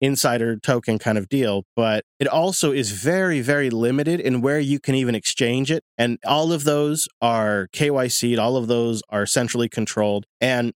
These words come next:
I have experimented with it a couple of times just out of curiosity to see how it functions. And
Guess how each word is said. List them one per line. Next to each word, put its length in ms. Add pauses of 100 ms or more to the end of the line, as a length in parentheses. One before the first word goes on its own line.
(120)
I 180
have 200
experimented 580
with 140
it 60
a 40
couple 240
of 60
times 240
just 160
out 100
of 80
curiosity 540
to 80
see 140
how 140
it 80
functions. 480 (100)
And 180